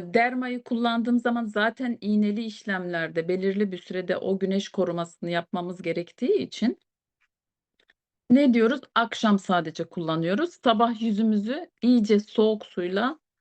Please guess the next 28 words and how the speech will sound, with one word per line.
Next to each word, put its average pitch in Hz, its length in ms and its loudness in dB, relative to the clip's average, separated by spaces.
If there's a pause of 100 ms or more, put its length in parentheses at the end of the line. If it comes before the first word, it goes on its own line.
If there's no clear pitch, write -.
(320)
tertemiz 214 680 4
yıkıyoruz. 156 480 -2
Yani 180 340 0
cildimizde 208 680 2
bırakmıyoruz 165 680 -4
ürünü. 135 380 -2 (760)
Ya 262 120 4
da 269 140 2
çok 349 240 2
sivilceli 208 640 4
bir 190 100 -2
cilt - 300 -4
var. 143 320 -8 (840)
Yani 208 280 6
aşırı 226 400 0
sivilceli 208 560 -2
ve 240 80 4
yazın 226 480 0
da 170 120 -6
kullanması 151 560 -10
gerekiyor. - 360 -4
O 226 80 2
yüzden 240 220 2
sadece 247 640 0
akşam 180 420 -6
öneriyoruz 156 540 -4
ve 220 80 0
sabah 254 480 -2